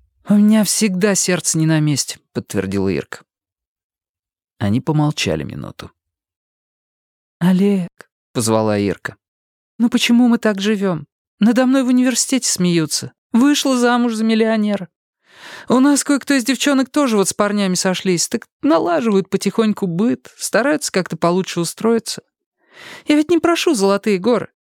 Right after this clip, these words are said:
я хочу обыкновенных человеческих условий. Ты такой сильный и решительный со своими витязями. А насчёт бытовых вопросов прямо как ребёнок. Это же дико. Через твои руки столько деньжищ проходит, а мы ютимся в съёмной халупе аварийного дома.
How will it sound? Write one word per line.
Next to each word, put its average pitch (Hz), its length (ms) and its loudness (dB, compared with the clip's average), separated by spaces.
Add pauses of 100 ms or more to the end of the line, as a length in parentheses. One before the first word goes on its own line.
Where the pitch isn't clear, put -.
(140)
я - 80 0
хочу 302 300 0
обыкновенных 302 680 0
человеческих 262 680 -2
условий. 214 500 -2 (680)
Ты 208 120 0
такой 214 300 0
сильный 220 560 2
и - 20 2
решительный 220 580 0
со 196 120 -2
своими 190 340 2
витязями. 165 540 -4 (420)
А 214 60 0
насчёт 240 280 2
бытовых 262 420 0
вопросов 294 540 -2
прямо 233 280 0
как 247 160 -4
ребёнок. 254 560 -2 (500)
Это 185 220 -2
же 233 100 0
дико. 302 560 -2 (540)
Через 262 180 2
твои 262 220 2
руки 262 240 0
столько 285 380 -2
деньжищ 226 480 0
проходит, 180 520 -2
а 202 80 2
мы 277 140 4
ютимся 247 540 0
в - 40 -4
съёмной 240 380 2
халупе 208 480 0
аварийного 190 500 2
дома. 175 360 -2